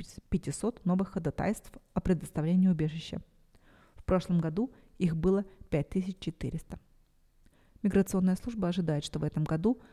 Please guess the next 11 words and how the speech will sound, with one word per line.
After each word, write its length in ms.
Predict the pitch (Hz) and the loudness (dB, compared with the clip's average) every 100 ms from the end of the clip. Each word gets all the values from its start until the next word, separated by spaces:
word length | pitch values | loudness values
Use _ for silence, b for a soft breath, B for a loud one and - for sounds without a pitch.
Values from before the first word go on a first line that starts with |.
| B B _ | B B _
от 220 | 196 190 | 0 0
восьми 460 | 170 185 - 196 180 | 2 2 6 6 6
до 120 | - 170 | 2 2
двенадцати 600 | 165 170 151 147 - - - | 4 4 2 -4 -12 -18 -10
тысяч 260 | - - - | -10 -12 -10
человек 380 | 147 175 240 | -6 -2 0
подаст 360 | - 147 160 - | 0 -2 -2 -2
заявление 380 | - - 208 226 | -6 0 4 6
на 100 | 170 | 4
временную 380 | 185 226 220 220 | 4 6 6 6
защиту. 520 | 226 - 156 - | 0 0 -2 -2